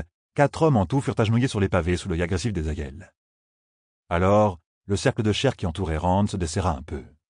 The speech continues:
Les quatre tueurs étaient tous des brutes endurcies au visage fermé.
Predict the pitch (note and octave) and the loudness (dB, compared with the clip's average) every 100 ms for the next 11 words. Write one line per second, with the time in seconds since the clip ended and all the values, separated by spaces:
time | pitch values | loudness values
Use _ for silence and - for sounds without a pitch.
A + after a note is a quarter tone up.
0 | _ _ _ _ _ - A#2 E3+ D#3+ - | _ _ _ _ _ -4 0 0 0 -2
1 | F#2 - B2+ C#3+ A#2 A#2+ - D3+ G#2 F#2+ | -6 -2 2 2 2 -2 -2 0 0 2
2 | A#2+ G#2+ F#2+ F#2+ - A2+ E2 F2+ F2+ - | 0 2 0 -2 0 0 0 0 -2 -4
3 | D#2+ D2+ D2 C2 | -6 -6 -6 -10